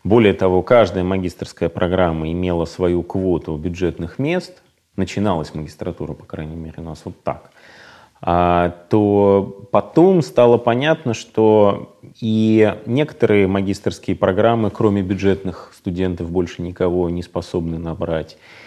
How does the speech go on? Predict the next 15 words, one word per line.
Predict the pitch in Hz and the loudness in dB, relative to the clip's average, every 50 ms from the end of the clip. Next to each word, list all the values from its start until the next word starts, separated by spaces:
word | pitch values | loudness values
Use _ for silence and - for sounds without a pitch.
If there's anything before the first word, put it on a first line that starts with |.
| - _ _ _ _ - | -20 _ _ _ _ -4
И, | 113 110 113 120 123 123 123 123 120 120 117 - - - _ _ _ _ _ - | -2 0 2 2 4 4 4 4 4 2 -2 -6 -10 -18 _ _ _ _ _ -10
э, | 110 104 101 101 101 101 98 95 | -6 -4 -2 -2 0 0 0 -2
в | 90 - - | -4 -6 -8
принципе, | - - - 131 147 151 147 135 - - 110 - - - 104 104 98 95 92 85 82 80 - | -4 0 0 2 2 2 0 -2 0 -2 -2 -2 -2 -2 2 4 4 4 2 0 -4 -4 -4
некоторые | 95 104 120 120 - 107 - - 101 92 90 87 | 0 2 2 2 2 -2 -2 -2 -2 -2 0 -2
магистерские | 90 92 90 85 95 - - - 90 - - - 87 85 | -2 -2 -4 -4 -6 -8 -8 -10 -12 -12 -8 -6 -6 -6
программы | - - 87 80 85 87 85 82 80 82 82 | -2 -2 -2 -2 0 0 0 0 -2 -4 -2
вообще | 80 85 85 - - - - - 127 123 | -2 -2 -2 -2 -4 -6 0 4 4 4
не | 123 120 113 | 6 4 4
очень | 110 104 - - 104 98 | 2 2 0 -4 -6 -2
востребованы. | 98 101 98 - - - 104 104 101 98 95 95 90 87 90 90 90 87 87 87 _ - - - - - - - _ _ _ - | -2 -2 -4 -4 -6 -4 -2 0 0 0 0 0 -2 -2 -4 -6 -6 -8 -10 -12 _ -20 -20 -20 -20 -20 -20 -20 _ _ _ 0
И, | 123 120 113 110 110 110 110 110 110 107 107 - - - - - - | 2 4 4 4 6 6 8 8 8 8 6 4 0 -8 -14 -6 0
э, | 110 101 98 98 95 - | 2 4 4 4 4 2
кроме | - 107 123 135 143 135 117 | 2 2 2 2 2 0 0
того, | - 110 104 101 110 120 131 135 131 123 113 | 2 2 2 2 2 2 2 2 2 2 0